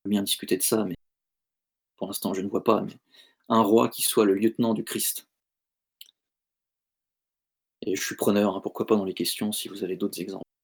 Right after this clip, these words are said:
Maintenant, si nous voyons le niveau trois du patriarcat,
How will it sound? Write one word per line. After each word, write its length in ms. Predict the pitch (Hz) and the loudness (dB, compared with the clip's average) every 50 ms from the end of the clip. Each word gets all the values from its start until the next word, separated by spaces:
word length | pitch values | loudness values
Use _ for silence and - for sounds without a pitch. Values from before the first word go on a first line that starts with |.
| _ _ _ _ _ _ _ _ _ _ _ _ _ _ _ _ _ _ _ _ _ _ _ _ _ _ _ - - - _ _ _ _ _ _ _ _ _ _ _ _ _ _ _ _ _ _ _ _ _ _ _ _ _ | _ _ _ _ _ _ _ _ _ _ _ _ _ _ _ _ _ _ _ _ _ _ _ _ _ _ _ -16 -16 -16 _ _ _ _ _ _ _ _ _ _ _ _ _ _ _ _ _ _ _ _ _ _ _ _ _
Maintenant, 300 | - - 120 127 - 185 | 4 4 6 6 8 6
si 160 | 170 - - 143 | 6 6 6 6
nous 100 | 135 131 | 10 12
voyons 320 | 127 135 135 160 160 151 | 12 12 12 10 8 8
le 80 | 131 123 | 8 10
niveau 280 | 127 139 135 131 135 | 10 10 10 8 8
trois 360 | 131 - - 131 123 117 - - _ _ _ _ _ _ _ _ _ | 8 10 10 10 10 10 6 0 _ _ _ _ _ _ _ _ _
du 60 | - - | 0 0
patriarcat, 600 | 101 101 - - 107 92 - - - - 185 | 0 2 2 0 0 0 0 0 -2 -2 -2